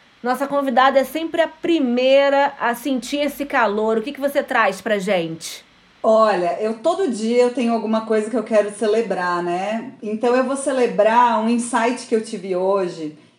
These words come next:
Speaker 2: que são mulheres maravilhosas que me cercam na minha vida e que, por estarem em quarentena e por terem essa oportunidade, elas estão desenvolvendo ou novos talentos artísticos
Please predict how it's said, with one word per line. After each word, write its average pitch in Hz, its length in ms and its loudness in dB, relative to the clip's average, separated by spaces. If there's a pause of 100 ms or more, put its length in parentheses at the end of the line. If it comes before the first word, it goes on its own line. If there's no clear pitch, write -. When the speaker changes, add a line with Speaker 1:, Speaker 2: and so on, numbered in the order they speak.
(160)
Speaker 2:
que 247 180 -4
são 269 320 -2
mulheres 196 880 0
maravilhosas 202 800 -2
que - 100 -12
me 180 120 -6
cercam 175 480 -4
na 160 60 -4
minha 160 140 -4
vida 165 560 -6
e 202 100 -6
que, 240 440 -10
por 277 200 -2
estarem 220 640 0
em 196 60 -8
quarentena 185 880 -4
e 196 80 -6
por 214 240 -2
terem 202 680 -2
essa 180 300 -6
oportunidade, 175 1120 -6 (460)
elas 226 260 0
estão 254 200 2
desenvolvendo 226 1300 0
ou 302 240 4
novos 240 600 4
talentos 196 560 -4
artísticos 185 960 -8